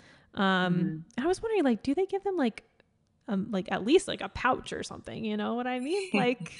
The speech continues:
Speaker 2: Just, like, a sock, something to
Speaker 1: Yeah,
Speaker 2: <laughs>
Speaker 1: something. They have to. Like, I know in, like, um, movies,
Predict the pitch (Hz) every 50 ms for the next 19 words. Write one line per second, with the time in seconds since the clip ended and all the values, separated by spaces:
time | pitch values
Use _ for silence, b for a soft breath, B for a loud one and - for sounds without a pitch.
0 | B B B B B - 220 - - 196 190 165 - - - 147 165 208 220 B
1 | B B B B - - 180 175 190 - 220 220 226 240 302 381 - 415 349 226
2 | 196 202 202 269 247 339 381 349 294 269 - - - - 302 302 294 285 - 349
3 | 320 - - 339 - - - - - 214 202 - 226 - B B B B B B
4 | B B 320 320 330 349 349 370 392 392 381 359 311 285 269 240 226 - - -
5 | 220 214 202 196 190 190 - - 220 233 233 214 196 190 180 175 202 185 -